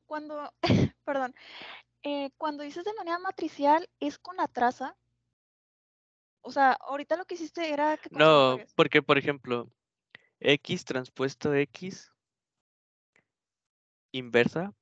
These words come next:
Speaker 2: a la menos uno sobre, perdón, que multiplica x transpuesto y.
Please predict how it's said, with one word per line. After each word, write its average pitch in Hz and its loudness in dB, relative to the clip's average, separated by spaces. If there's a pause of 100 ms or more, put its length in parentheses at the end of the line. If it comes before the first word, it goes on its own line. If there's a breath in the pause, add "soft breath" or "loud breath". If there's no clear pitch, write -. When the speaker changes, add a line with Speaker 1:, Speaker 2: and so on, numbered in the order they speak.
(960)
Speaker 2:
a 123 -2
la 123 0
menos 113 -10
uno 135 -8
sobre, 143 -2 (420)
perdón, 120 -2
que 120 -6
multiplica 123 -2
x 135 -6
transpuesto - -10
y. 123 -6